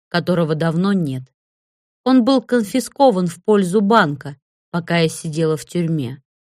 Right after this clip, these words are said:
А через месяц кто-то поджёг его, и дом сгорел дотла. Теперь там находится мемориальный парк.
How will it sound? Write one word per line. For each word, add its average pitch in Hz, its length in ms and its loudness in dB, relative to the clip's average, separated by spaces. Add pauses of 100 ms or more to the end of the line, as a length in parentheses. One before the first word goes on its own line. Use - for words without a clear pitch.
(380)
А 180 100 -2
через 185 380 2
месяц 214 480 0
кто-то 214 340 0
поджёг 180 540 -2
его, 139 320 -8 (500)
и 208 80 0
дом 247 240 4
сгорел 180 400 0
дотла. 160 520 -4 (540)
Теперь 214 400 4
там 254 420 2
находится 233 880 0 (100)
мемориальный 175 800 0
парк. 135 520 -10